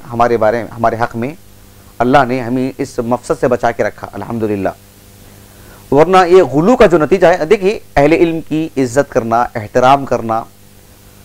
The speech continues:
उनकी राय हो किताब और सुन्नत से मुताल्लिक, मतलब किसी मौजू से मुताल्लिक जहाँ इसमें नस वाज़े नहीं है, उनकी कोई बात है तो उसका एहतराम करना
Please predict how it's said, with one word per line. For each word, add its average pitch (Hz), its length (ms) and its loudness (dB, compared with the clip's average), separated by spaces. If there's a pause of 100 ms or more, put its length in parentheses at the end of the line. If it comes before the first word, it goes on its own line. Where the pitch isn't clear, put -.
(420)
उनकी 165 380 0 (120)
राय 127 400 6
हो 135 300 4
किताब 135 300 -2
और 127 60 -2
सुन्नत 139 260 -4
से 131 80 -4
मुताल्लिक, 120 520 0
मतलब 131 220 -2
किसी 139 340 -4
मौजू 135 300 0
से 151 120 -2
मुताल्लिक 127 380 0
जहाँ 131 160 0
इसमें 135 200 -6
नस 160 240 2
वाज़े 135 340 4
नहीं 135 280 -2
है, - 80 -10 (800)
उनकी 160 200 2
कोई 151 200 4
बात 127 220 6
है 147 60 2
तो 156 80 2
उसका 143 180 0
एहतराम 139 440 2
करना 127 400 -2